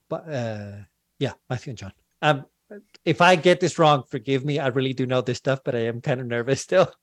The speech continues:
<laughs> But then Matthew and Luke, they're not apostles. Um, they, but they were the writings, um,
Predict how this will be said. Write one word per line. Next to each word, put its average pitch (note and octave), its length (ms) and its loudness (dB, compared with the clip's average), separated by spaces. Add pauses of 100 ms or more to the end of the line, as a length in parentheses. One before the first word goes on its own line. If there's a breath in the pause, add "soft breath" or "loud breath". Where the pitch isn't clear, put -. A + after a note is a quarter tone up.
<laughs> - 540 -8
But D#3 140 4
then E3 160 6
Matthew F3 340 4
and C#3 120 0
Luke, G3+ 360 2 (440 soft breath)
they're E3 140 4
not D#3+ 200 4
apostles. E3+ 680 0 (480)
Um, B2+ 640 4 (540)
they, D3+ 680 4 (880)
but D3+ 220 2 (240)
they C#3 280 2
were E3 180 2
the D3 140 2
writings, D3 680 -2 (580)
um, A2+ 560 0